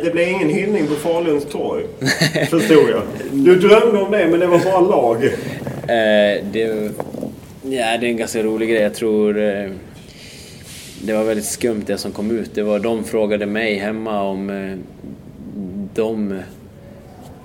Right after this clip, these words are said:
Speaker 2: hur jag såg på att om jag skulle bli hyllad hemma, då tänkte jag, "Ja, men det hade ju varit en rolig grej", sa jag.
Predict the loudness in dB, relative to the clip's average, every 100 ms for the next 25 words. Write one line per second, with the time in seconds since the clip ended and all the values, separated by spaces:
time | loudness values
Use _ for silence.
0 | -20 -18 -4 2 6 6 6 2 0 0
1 | -4 -4 -8 -10 -2 2 2 0 -2 -2
2 | -2 -2 -2 -2 -4 -4 -6 -6 -6 -6
3 | -2 -2 -2 -2 -2 -2 -2 -2 -4 -4
4 | -4 -4 -2 -2 -2 -4 -2 -4 -6